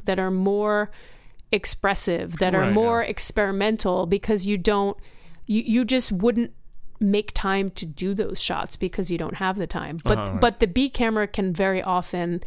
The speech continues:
Speaker 1: get those shots
Speaker 2: Mm-hmm.
Speaker 1: because the A camera is getting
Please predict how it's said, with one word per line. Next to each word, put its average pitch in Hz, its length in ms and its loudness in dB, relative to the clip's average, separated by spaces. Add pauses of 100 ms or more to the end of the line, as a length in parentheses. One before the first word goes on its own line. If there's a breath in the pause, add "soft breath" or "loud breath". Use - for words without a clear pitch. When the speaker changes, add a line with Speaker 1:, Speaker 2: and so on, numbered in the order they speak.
(360 loud breath)
Speaker 1:
get - 240 0
those - 180 -2
shots - 680 0 (220 soft breath)
Speaker 2:
Mm-hmm. 110 280 -2
Speaker 1:
because 208 560 2
the 202 160 0
A 196 100 -2
camera 190 420 -2
is 170 200 -4
getting 165 560 -4